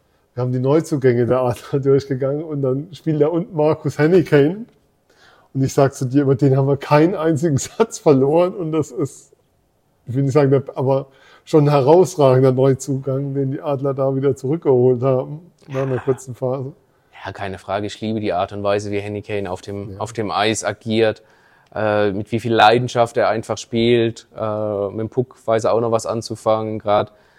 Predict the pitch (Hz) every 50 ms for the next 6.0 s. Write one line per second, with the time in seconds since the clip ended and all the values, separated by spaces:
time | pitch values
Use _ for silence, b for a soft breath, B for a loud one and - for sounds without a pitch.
0 | b b b _ - 123 113 117 107 - 113 117 113 113 110 107 110 104 - 113
1 | 110 110 110 110 104 104 101 107 107 101 101 98 - - 98 104 107 101 - _
2 | _ _ _ _ - - - - - - - 57 - - - _ _ _ 95 -
3 | - 104 101 107 101 101 - - - 101 98 98 95 - - 113 104 - - 110
4 | 107 104 101 - 110 104 104 104 - - _ - - _ - 101 101 104 104 98
5 | 101 98 - - 101 98 101 98 101 98 104 101 98 98 95 92 104 107 104 -